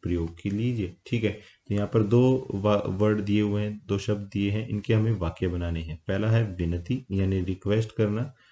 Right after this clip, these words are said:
ठीक, और दूसरा है कोलाहल यानी बहुत ज्यादा शोर मचना। तो इनसे आपको कोई भी दो वाक्य बनाने हैं। देखिए उदाहरण के तौर पर मैंने वाक्य बनाए हैं।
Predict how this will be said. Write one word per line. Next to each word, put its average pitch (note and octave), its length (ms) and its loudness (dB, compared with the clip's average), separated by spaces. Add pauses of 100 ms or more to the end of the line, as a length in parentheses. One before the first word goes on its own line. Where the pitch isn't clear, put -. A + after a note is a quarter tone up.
(220)
ठीक, C3+ 180 4
और A2 120 6
दूसरा A2 340 2
है A#2+ 100 2
कोलाहल G#2+ 540 2
यानी G#2+ 220 0
बहुत G2 240 -2
ज्यादा G2 380 -2
शोर F2+ 320 -2
मचना। F2 380 -6
तो G2 160 -6
इनसे G2+ 300 -4
आपको A#2 380 -2 (420)
कोई A#2 220 4
भी B2 140 4
दो G#2+ 240 2
वाक्य F#2+ 360 2
बनाने E2+ 400 0
हैं। G#2+ 260 -2
देखिए F2+ 320 -2
उदाहरण G2+ 260 0
के G#2 60 -2
तौर G2+ 180 0
पर G2+ 140 -4
मैंने G2+ 240 2
वाक्य F#2+ 280 0
बनाए G2+ 340 0
हैं। A#2 220 0